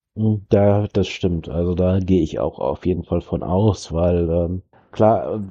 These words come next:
Vader ist eigentlich jetzt so nicht unbedingt jemand, der so, ähm, wie sein, äh, eigentlich ja nicht existierender Nachfahre,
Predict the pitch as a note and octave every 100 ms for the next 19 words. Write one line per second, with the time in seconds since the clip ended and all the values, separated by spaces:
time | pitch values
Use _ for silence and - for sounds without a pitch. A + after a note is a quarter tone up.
0 | - F2 C3 C#3+ B2 - B2 C3+ C#3 B2+
1 | C3 - - A#2+ G#2+ B2+ - D#3+ D3+ C#3+
2 | C3 C3+ C3+ B2+ B2 B2 B2 A2 A#2 A#2+
3 | B2 A#2 A#2 G#2 G#2 G#2 G#2 G#2 G2+ G2
4 | A2+ A2 G#2+ G#2 G2+ _ - G2 G2 G#2
5 | G2+ G2+ F#2+ E2 F2+ F2+ F2 E2+ D#2+ -
6 | _ _ _ _ _ _ G#2+ D#3 C#3 B2
7 | A#2 B2+ - A#2+ G#2 - C3 A#2 A2+ A#2
8 | C3+ - A2 G#2+ A2 B2 D#3